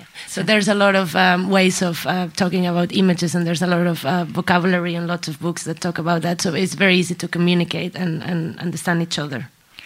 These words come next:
Speaker 2: Pero en cambio no, en cambio sobre el sonido, eh, no es así. Por eso trabajo siempre con el mismo sonidista. <laughs> Sobre el sonido tenemos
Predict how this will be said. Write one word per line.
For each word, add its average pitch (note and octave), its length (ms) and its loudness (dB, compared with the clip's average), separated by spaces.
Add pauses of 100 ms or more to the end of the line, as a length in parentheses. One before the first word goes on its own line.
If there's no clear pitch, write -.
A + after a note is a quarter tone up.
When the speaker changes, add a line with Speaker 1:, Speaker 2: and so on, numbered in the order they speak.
(1120)
Speaker 2:
Pero E3+ 140 -2
en E3 80 -6
cambio G3 320 -4
no, E3 600 -6 (1500)
en F3+ 140 -8
cambio F#3 260 -4
sobre E3 300 -8
el D#3 80 -10
sonido, E3+ 540 -6 (800)
eh, C#3 420 -12 (120)
no D#3 140 -10
es C#3+ 120 -10
así. - 240 -14 (220)
Por D#3+ 120 -8
eso E3 220 -10
trabajo D#3+ 400 -12
siempre D#3 360 -10
con D#3 140 -10
el D#3 100 -8
mismo D#3+ 260 -8
sonidista. D#3+ 640 -4
<laughs> - 880 -18
Sobre F#3+ 160 -8
el F#3+ 60 -6
sonido B3 240 -4
tenemos G#3 220 -6